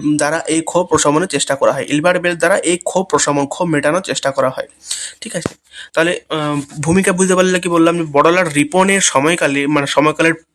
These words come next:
আগে কোনো ভারতীয় বিচারক কোনো ইংরেজ বিচারককে বা ইংরেজ শ্বেতাঙ্গ বিচারককে, আহ, শাসন করতে বা, উম, রায় দিতে পারতো না, ঠিক আছে? কিন্তু, উম, এই ব্যাপারটা নিয়ে ভারতীয়দের মনে তীব্র ক্ষোভ ছিল, রাগ ছিল যে তারা, ইংরেজরা তাদেরকে শাসন করতে পারছে, কিন্তু তারা ইংরেজদের শাসন করতে পারছে না।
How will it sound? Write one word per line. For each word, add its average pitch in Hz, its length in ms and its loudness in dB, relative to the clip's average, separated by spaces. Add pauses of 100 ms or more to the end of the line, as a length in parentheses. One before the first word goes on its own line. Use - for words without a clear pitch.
(120)
আগে 143 400 0 (220)
কোনো 170 200 4
ভারতীয় 165 420 0
বিচারক 151 360 0
কোনো 156 260 4
ইংরেজ 160 480 2
বিচারককে 156 520 0
বা 147 220 2
ইংরেজ 151 280 2
শ্বেতাঙ্গ 180 480 0
বিচারককে, 147 540 -2 (480)
আহ, 135 340 2
শাসন 165 300 0
করতে 180 260 0
বা, 190 300 2
উম, 151 260 4
রায় 147 300 2
দিতে 160 220 -2
পারতো 139 300 0
না, 135 240 2
ঠিক - 120 -4
আছে? 175 140 -4 (480)
কিন্তু, 151 500 0
উম, 139 300 0
এই 165 140 0
ব্যাপারটা 185 300 2
নিয়ে 170 220 4
ভারতীয়দের 151 420 2
মনে 160 180 2
তীব্র 156 340 2
ক্ষোভ 156 280 2
ছিল, 175 160 0
রাগ 147 260 2
ছিল 175 220 -2
যে 160 100 -4
তারা, 143 440 -2 (300)
ইংরেজরা 175 360 4
তাদেরকে 180 280 -2
শাসন 160 260 0
করতে 165 240 -2
পারছে, 143 280 -2
কিন্তু 147 180 0
তারা 147 260 2
ইংরেজদের 151 280 -2
শাসন 143 240 -2
করতে 143 220 -2
পারছে 135 280 -2
না। 127 120 -2